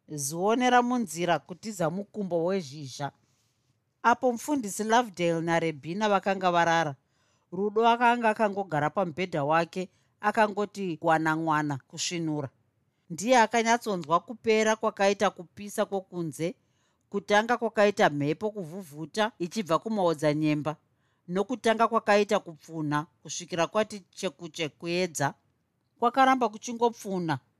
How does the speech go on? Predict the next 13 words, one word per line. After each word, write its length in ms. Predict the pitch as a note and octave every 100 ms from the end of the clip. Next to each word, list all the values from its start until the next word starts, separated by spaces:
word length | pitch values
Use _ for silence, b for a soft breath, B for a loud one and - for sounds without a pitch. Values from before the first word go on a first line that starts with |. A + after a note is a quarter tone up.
| _ _
kunyange 360 | - G3 F#3+ F#3
zvakwakanga 600 | E3+ D#3+ G#3 A#3+ A#3 G#3+
kwaedza. 600 | - G3 F#3+ F#3+ D#3 - _ _ _ _ _ _ _ F#3
Rudo 240 | G3 A3+
akafuma 720 | B3 B3+ A#3+ - A3+ A#3 A#3
achirongedza 640 | A3+ A3+ G#3+ A3 G3+ D#3+ D3+
nhumbi 260 | D3+ F#3
dzake, 580 | G#3+ E3 D#3+ F3 A#3 B3+ _ -
achingosvimha 840 | E3+ - G#3+ G#3 - G#3+ G3+ D3
kuchema. 520 | D#3 F#3 F#3 F3 F3+ - _ _ _ -
Aidzirongerera 960 | C4 A3 F#3 G#3 A#3+ A#3 G#3 F#3+ F#3
mubhokisi 480 | E3+ C#3 F#3 - A3+
rake 460 | G3+ G3 G#3 G#3+